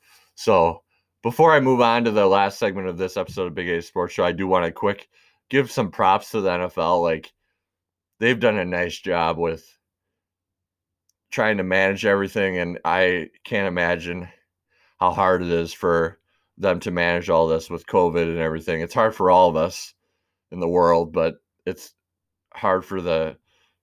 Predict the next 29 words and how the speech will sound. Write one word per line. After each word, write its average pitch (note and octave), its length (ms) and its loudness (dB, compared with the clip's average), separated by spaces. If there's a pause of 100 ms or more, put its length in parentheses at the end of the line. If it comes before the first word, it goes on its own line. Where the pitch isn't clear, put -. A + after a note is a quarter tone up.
(120)
people F#2 420 -4
with, E2 300 -4
within F2+ 320 -4
the D#2+ 60 -2
N E2 120 -2
F D#2+ 140 -6
L E2 260 4
and D#2+ 120 0
managing E2 440 -4
everything. D#2+ 540 -4
And D#2+ 80 -6
yeah, F2+ 200 2
it's F2 140 -4
unfortunate F2+ 600 -2
that E2 180 -2
there's D#2+ 220 -8
cases, A2 600 -2 (520)
but F2 300 4
they're A2 120 0
doing G#2+ 280 2
everything F#2 380 0
in F2+ 40 -6
their F2 140 -4
part E2+ 380 0
to G2 100 -10
be G#2 180 -2
safe, G2+ 640 0 (540)
but G#2 180 4
also F#2 720 4